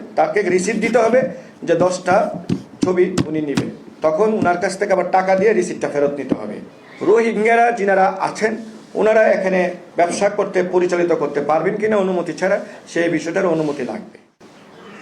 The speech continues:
যাদের অনুমতি নেই তারা গ্রেপ্তার হবে। আজকে বছরের পর বছর ক্যামেরাম্যানদের দ্বারা নির্যাতনের শিকার, এক ধরনের বলতে পারেন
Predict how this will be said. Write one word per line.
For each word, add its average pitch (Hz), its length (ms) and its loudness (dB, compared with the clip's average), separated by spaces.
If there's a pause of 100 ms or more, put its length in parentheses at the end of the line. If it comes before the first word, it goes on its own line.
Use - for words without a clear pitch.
(280)
যাদের 147 200 2
অনুমতি 185 340 4
নেই 220 160 2
তারা - 180 2
গ্রেপ্তার 123 380 -4
হবে। - 240 -14 (240)
আজকে 175 200 -4
বছরের 233 500 4
পর 220 140 4
বছর 208 360 2 (400)
ক্যামেরাম্যানদের 208 680 4
দ্বারা 175 340 2 (1200)
নির্যাতনের 233 520 2
শিকার, 202 300 2
এক 190 160 4
ধরনের 214 200 4
বলতে 220 260 4
পারেন 196 260 2